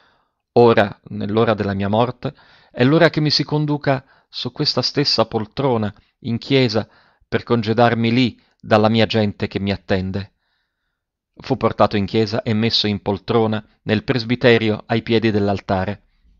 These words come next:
Aveva tra le mani un crocifisso. Mio fratello ed io ci mettemmo accanto a lui, ma fu Blasiglio lo sciocco che si accostò di più. Voleva prendere la mano di Don Manuel,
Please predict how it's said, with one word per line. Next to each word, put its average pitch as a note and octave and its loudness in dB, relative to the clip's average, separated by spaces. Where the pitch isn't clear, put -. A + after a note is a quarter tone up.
Aveva C#3 4
tra C3+ -2
le B2+ 2
mani C3+ 0
un B2 0
crocifisso. - -8
Mio C3 0
fratello B2+ 0
ed G#2+ -2
io A2 -2
ci - -6
mettemmo A2+ 0
accanto G#2+ -2
a - 0
lui, G2 -6
ma G#2+ 0
fu A2+ -4
Blasiglio A2 2
lo F#2+ 0
sciocco - -4
che G2+ -6
si - 0
accostò G2+ -4
di F#2 -8
più. F#2+ -6
Voleva B2 2
prendere B2 2
la A2 2
mano A2+ 0
di G#2 -4
Don G#2 -2
Manuel, G#2 -2